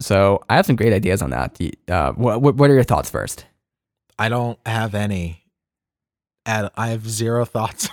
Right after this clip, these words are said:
Speaker 2: on that specific question.
Speaker 1: Oh, yeah? What, what? I mean, d-, you know what rimming is, right?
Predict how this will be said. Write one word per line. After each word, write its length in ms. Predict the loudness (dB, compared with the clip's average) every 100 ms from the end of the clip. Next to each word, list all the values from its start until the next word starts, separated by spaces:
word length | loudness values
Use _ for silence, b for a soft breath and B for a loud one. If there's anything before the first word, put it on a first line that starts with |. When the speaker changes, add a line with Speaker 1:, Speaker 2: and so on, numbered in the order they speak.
| -4
Speaker 2:
on 200 | -4 -2
that 340 | -2 -4 -8 -14
specific 400 | -14 -12 -12 -10
question. 460 | -10 -10 -12 -20 -20 _ _ _ _ _ -4
Speaker 1:
Oh, 60 | -2
yeah? 160 | -2 -6 _ _ _ _ _ _ _ _ _
What, 180 | -10 -8
what? 160 | -8 -10 _ _ _ _ _ _ _ 2
I 40 |
mean, 540 | 2 2 -4 -8 -10 -12 -8
d-, 260 | -6 -6 0
you 80 | 4
know 80 | 6
what 60 | 6
rimming 220 | 4 4
is, 180 | 0 -2
right? 260 | -2 -4